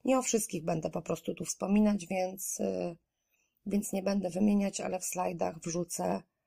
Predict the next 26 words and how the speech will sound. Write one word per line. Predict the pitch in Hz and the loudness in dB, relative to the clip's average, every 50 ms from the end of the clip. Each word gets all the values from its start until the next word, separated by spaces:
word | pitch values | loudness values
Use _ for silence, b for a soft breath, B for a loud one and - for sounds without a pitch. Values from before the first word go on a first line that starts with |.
| _ _ _ _ _ _ - 175 - | _ _ _ _ _ _ -12 -10 -6
wszystkie | - - - - - 190 170 | -6 -6 -6 -6 -4 -4 -6
zdjęcia | 160 160 170 170 190 190 170 - - 180 180 175 170 | -4 -2 0 0 0 0 0 -2 -4 -2 -2 0 0
i, | - - - 170 170 165 170 180 - 170 | 0 0 0 -2 0 0 0 -2 -4 -6
i | 175 | -8
drzewo | 160 160 151 185 180 180 175 | -6 -4 -4 -2 0 0 0
genealogiczne, | 170 175 170 175 170 170 170 170 165 170 - - 180 180 | 2 2 2 2 2 2 2 0 -2 -4 -8 -6 -6 -4
także | - 175 160 156 170 - | -4 -4 -4 -4 -6 -6
sobie | - 175 160 170 | -6 -4 -2 -2
zobaczycie. | 160 170 165 160 170 - - 160 156 - - 175 214 226 240 240 _ _ _ _ _ _ _ _ _ _ _ _ _ _ _ _ _ _ _ _ _ _ _ _ _ _ _ _ _ _ _ - | -2 -2 -2 -2 -2 -4 -6 -12 -12 -8 -4 -2 -2 -2 -2 -4 _ _ _ _ _ _ _ _ _ _ _ _ _ _ _ _ _ _ _ _ _ _ _ _ _ _ _ _ _ _ _ -20
W | - - | -20 -10
tysiąc | - - - 262 226 208 202 | -4 -2 0 2 2 2 2
dziewięćset | 208 233 240 214 202 180 185 | 0 -2 -2 -2 -4 -6 -4
osiemdziesiątym | 175 - 208 202 180 175 - - 208 208 190 175 175 - | -2 0 2 2 2 0 -2 0 0 0 0 -2 -4 -4
pierwszym | - 180 175 - - - 180 175 | -2 -2 0 0 0 -2 -2 -2
roku | 165 170 170 - - 233 | -2 -4 -4 -4 -4 -2
rodzina | 226 208 185 - 220 220 208 208 | -2 -2 0 2 2 4 4 2
zaczyna | 180 190 185 - - 202 208 208 - | 2 0 -4 -6 -4 0 0 0 0
otrzymywać | - - - - - 180 185 185 190 175 180 185 180 - - - - - | 0 -2 -2 -4 -4 -4 -4 -6 -4 -4 -4 -4 -4 -4 -6 -6 -6 -4
listy | 180 175 - - - - - | -4 -4 -6 -6 -8 -8 -8
z | - | -6
pogróżkami, | - - 180 165 165 170 160 - - - 180 185 196 196 196 220 254 269 _ _ _ _ _ _ _ - | -2 -2 -4 -2 -4 -6 -6 -6 -6 -4 -4 -2 -2 0 0 0 -2 -4 _ _ _ _ _ _ _ -6
głuche | 175 190 208 - - 185 | -2 0 0 0 -2 -4
telefony, | - 190 202 185 180 - - 196 202 202 208 196 196 190 | 0 2 2 2 2 2 0 2 4 4 4 4 2 2
telefony | - 185 190 180 - - 175 180 175 175 175 170 170 | 0 0 0 0 0 -2 -2 -2 0 0 2 0 0
z | 165 170 | -2 -2
groźbami. | 165 170 170 160 160 - 180 190 202 208 202 196 190 - | 0 0 0 0 0 0 0 2 4 4 4 2 2 -6